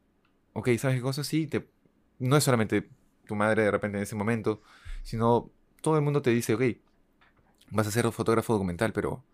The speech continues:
¿quién te paga por hacer un documental? Y es ese miedo interno de, de repente no es lo mejor hacer foto documental, de repente debo dedicarme a la publicitaria, de repente debo dedicarme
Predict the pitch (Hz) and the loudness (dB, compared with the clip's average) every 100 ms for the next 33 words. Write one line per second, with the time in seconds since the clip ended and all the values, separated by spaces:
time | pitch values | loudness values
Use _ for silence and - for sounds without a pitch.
0 | _ _ _ - 104 113 120 117 - 101 | _ _ _ -4 0 0 0 -2 -4 -4
1 | 104 98 95 82 - 101 - _ _ _ | -4 -4 -6 -8 -8 -10 -14 _ _ _
2 | _ _ _ _ _ _ _ _ _ _ | _ _ _ _ _ _ _ _ _ _
3 | _ _ _ _ _ _ _ _ _ _ | _ _ _ _ _ _ _ _ _ _
4 | _ _ _ _ _ _ - 113 107 123 | _ _ _ _ _ _ -2 0 2 0
5 | 117 123 120 113 123 120 120 95 85 _ | 2 4 4 4 4 4 4 2 0 _
6 | _ _ _ _ _ _ - 101 104 101 | _ _ _ _ _ _ -8 0 2 2
7 | 131 139 143 113 127 113 - - 98 90 | 0 0 0 2 2 0 -4 -6 -6 -6
8 | 90 113 107 - - - 110 - 107 107 | -2 4 4 2 -6 -6 -6 -4 -2 0
9 | 95 90 87 127 104 98 104 104 104 101 | -2 -4 -2 2 2 0 -2 2 4 4
10 | 107 95 87 98 98 98 90 92 - 92 | 4 2 0 0 0 0 -2 -4 -8 -12
11 | - 113 131 117 110 - 98 95 95 95 | -4 0 2 2 0 -2 -6 -4 -2 0
12 | 90 95 98 95 95 | -2 -4 -4 -2 -4